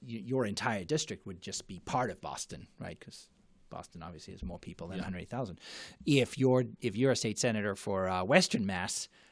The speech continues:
Speaker 1: you're gonna represent, you know, thirty or forty different towns because the population's so small. So, uh, you know, it's, it's, it's interesting. I have colleagues in the state senate,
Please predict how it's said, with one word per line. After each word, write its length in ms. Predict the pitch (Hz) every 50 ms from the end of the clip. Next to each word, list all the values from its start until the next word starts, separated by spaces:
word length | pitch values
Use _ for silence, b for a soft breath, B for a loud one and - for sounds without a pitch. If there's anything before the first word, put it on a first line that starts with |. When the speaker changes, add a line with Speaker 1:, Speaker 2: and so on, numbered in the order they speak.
| b b
Speaker 1:
you're 180 | - 135 147 123
gonna 220 | 127 113 104 101
represent, 640 | 101 107 104 - 113 101 101 107 104 101 101 - -
you 60 | 110
know, 220 | 98 92 95 98
thirty 400 | 110 - - 135 123 117 113 110 110
or 80 | 101
forty 480 | - - - 170 175 170 135 110 101 101
different 400 | 101 - 117 101 - - 92 98
towns 460 | - - 139 127 85 82 104 110 - -
because 460 | - 98 92 - - 92 90 - -
the 200 | - - 85 87 -
population's 580 | - 95 - - 87 87 90 - - 95 - -
so 140 | - 101
small. 440 | 95 - - - 98 92 80 - - - B B B B B B B B
So, 360 | - - 120 107 95 92 92
uh, 300 | 95 92 92 92 82 - -
you 100 | 135 131
know, 60 | 123 104
it's, 100 | - 117
it's, 180 | - - -
it's 260 | 113 104 107 104 -
interesting. 280 | - 110 - - 113 98
I 100 | 98 104
have 140 | 101 92 -
colleagues 600 | - 117 107 104 101 98 95 101 - - - - _ - -
in 120 | - 107
the 60 | 101 101
state 260 | - 107 98 95 -
senate, 340 | - 113 101 98 98 92